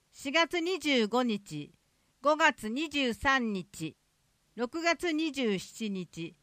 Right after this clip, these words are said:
いずれも金曜日、午前十時から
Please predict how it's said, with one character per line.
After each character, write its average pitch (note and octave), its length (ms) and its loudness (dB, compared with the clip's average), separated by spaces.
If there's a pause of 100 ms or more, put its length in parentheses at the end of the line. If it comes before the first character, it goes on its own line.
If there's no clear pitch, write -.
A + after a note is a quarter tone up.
(500)
い A3+ 100 -4
ず D4+ 160 0
れ D#4+ 140 4
も D4+ 160 4
金 C#4+ 320 0
曜 C4+ 260 8
日、 D3+ 260 -8 (560)
午 E4 220 2
前 B3+ 280 4
十 D4+ 260 2
時 A3+ 160 -2
か F3+ 180 -2
ら D#3+ 240 -4